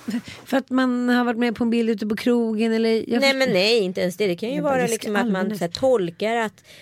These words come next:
Speaker 2: en person mår dåligt eller, eller i vårt fall så förutsätter man att de tycker då att de har, att vi har exponerat Penny på ett sätt som är då skadligt för henne, liksom.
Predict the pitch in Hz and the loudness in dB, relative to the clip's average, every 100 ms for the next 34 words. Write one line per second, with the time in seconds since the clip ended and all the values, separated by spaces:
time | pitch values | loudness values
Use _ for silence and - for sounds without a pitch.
0 | - - 196 196 196 185 180 175 156 196 | -12 -6 -4 -4 -2 -2 -2 -2 -2 -2
1 | 220 170 175 185 185 - 196 190 185 180 | 0 0 0 -2 -6 -4 -2 0 0 0
2 | 180 175 - - - 214 202 196 190 190 | -2 -4 -10 -8 -2 2 2 2 2 0
3 | 165 196 - 190 175 170 165 180 156 165 | 0 -2 -2 -2 -2 -4 -6 -4 -4 -6
4 | 165 160 160 160 151 160 160 143 147 147 | -6 -6 -6 -6 -8 -6 -4 -4 -4 -6
5 | 147 156 151 147 139 - - 143 143 147 | -6 -6 -4 -4 -4 -6 -6 -4 -2 -4
6 | - - 165 156 143 139 - - 143 - | -6 -4 -2 -2 -2 -6 -6 -6 -8 -8
7 | 139 139 147 143 170 151 - - 156 143 | -6 -4 -4 -4 -2 -2 -4 -4 -4 -2
8 | 196 - 285 254 180 - - - 214 | -4 -4 -4 -4 -6 -8 -14 -16 -16